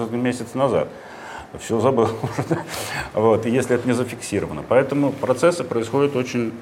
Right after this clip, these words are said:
м, сло-, сложные, и вот договорное, э, регулирование, оно как раз может все эти нюансы учитывать. Стороны сами для себя определят, насколько критично для них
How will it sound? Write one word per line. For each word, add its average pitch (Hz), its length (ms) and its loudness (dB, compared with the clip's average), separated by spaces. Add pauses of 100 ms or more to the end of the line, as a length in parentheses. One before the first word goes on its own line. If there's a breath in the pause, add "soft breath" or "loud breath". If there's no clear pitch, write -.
м, 92 1000 -8 (500 loud breath)
сло-, 104 300 2
сложные, 131 580 2
и 107 160 -2
вот 107 540 -2
договорное, 123 960 4 (160)
э, 95 160 -2
регулирование, 101 640 2
оно 120 160 2
как 160 140 0
раз 147 220 4
может 147 240 2 (100)
все 113 140 0
эти 123 140 -4
нюансы 101 420 -2
учитывать. 87 460 -6
Стороны 127 380 2
сами 101 360 2 (320 loud breath)
для 87 120 -6
себя 113 320 2
определят, 107 560 2
насколько 120 360 0
критично 110 640 -4
для 87 180 -2
них 85 160 -6